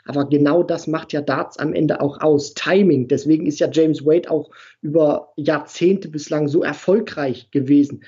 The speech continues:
Weil Darts ist Timing. Und Darius Labanauskas, letztes Jahr Raymond van Barneveld rausgenommen, dieses Jahr Ian White. Also das lässt sich schon gut lesen in seiner Vita.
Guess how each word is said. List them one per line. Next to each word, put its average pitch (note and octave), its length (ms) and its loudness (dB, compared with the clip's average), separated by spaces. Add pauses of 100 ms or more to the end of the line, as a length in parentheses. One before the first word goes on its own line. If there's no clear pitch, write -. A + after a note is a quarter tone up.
(240)
Weil C#3+ 180 -4
Darts F3+ 480 -6
ist - 400 -4
Timing. E3+ 480 0
Und B2+ 180 -4
Darius D#3 400 0
Labanauskas, D3+ 760 0
letztes D#3+ 420 0
Jahr D#3 200 -2
Raymond D#3+ 320 2
van C3+ 140 -6
Barneveld F3+ 640 -2 (300)
rausgenommen, E3 600 0 (100)
dieses F#3+ 360 0
Jahr E3 300 0
Ian D3+ 300 2
White. E3 360 0 (340)
Also D3+ 480 0
das C#3+ 240 -6
lässt E3 320 -2
sich - 200 -12
schon F3+ 440 0 (100)
gut A3 260 0
lesen A#3+ 360 2
in C#3 140 -2
seiner B2+ 300 -2
Vita. - 420 -8